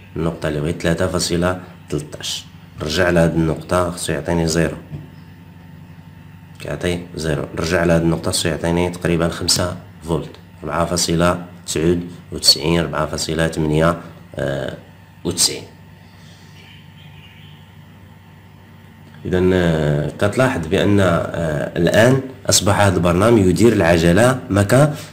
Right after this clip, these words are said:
مكاننا وبأقل، آه، وحدات ممكن-، ممكنة.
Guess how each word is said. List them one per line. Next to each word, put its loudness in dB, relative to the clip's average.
مكاننا 2
وبأقل، 2
آه، -2
وحدات 4
ممكن-، 2
ممكنة. -2